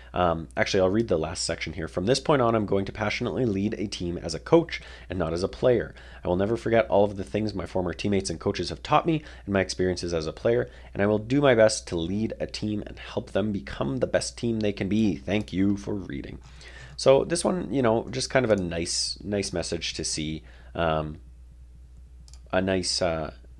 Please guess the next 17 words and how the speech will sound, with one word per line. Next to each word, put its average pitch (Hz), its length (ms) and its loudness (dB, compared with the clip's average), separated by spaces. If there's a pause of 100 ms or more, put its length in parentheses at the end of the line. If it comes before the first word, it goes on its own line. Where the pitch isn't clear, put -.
(240)
nice, 151 420 -2
nice 131 300 -2
little 107 400 4
goodbye 85 500 0
from 82 220 -6
him. 82 260 -6 (460)
Um, 80 400 -2 (340)
you 76 140 -8
know, 80 240 -6
a, 85 300 0
a - 40 0
player 117 420 4
who 95 340 0 (260)
certainly, 139 460 4
I 117 60 4
think, 110 340 -2 (340)
um, 85 560 0